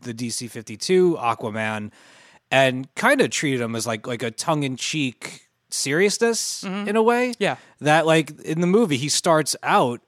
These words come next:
Speaker 1: as, like, kind of like the village joke.
Speaker 2: Mm-hmm.
Speaker 1: And by the end of the movie, s-, by, through all these heroic acts and saving, like, entire cities from, like, a gigantic tidal wave
Speaker 2: Mm-hmm.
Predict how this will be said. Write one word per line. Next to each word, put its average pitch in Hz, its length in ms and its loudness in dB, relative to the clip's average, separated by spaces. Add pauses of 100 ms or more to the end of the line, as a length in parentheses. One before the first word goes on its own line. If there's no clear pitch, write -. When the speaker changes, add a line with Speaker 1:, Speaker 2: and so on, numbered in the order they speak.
Speaker 1:
as, 143 460 2
like, 120 220 -2
kind 143 220 -2
of 131 80 -4
like 120 200 -4
the 120 100 -4
village 127 440 -6
joke. 165 440 -2
Speaker 2:
Mm-hmm. 180 220 -10 (400)
Speaker 1:
And 139 380 2
by 139 200 2
the 135 160 -2
end 143 200 -2
of 135 60 -6
the 135 60 -6
movie, 135 380 2
s-, - 160 -4
by, 120 220 -4
through 139 220 -6
all 135 200 0
these 131 220 -4
heroic 131 580 -2
acts 139 360 -4
and 110 160 -10
saving, 131 600 -4
like, 117 320 -6 (420)
entire 143 420 0
cities 139 240 -2
from, 117 100 -10
like, 113 120 -4
a 107 60 -4
gigantic 113 580 -6
tidal 135 400 -4
wave 92 400 -6
Speaker 2:
Mm-hmm. 170 220 -10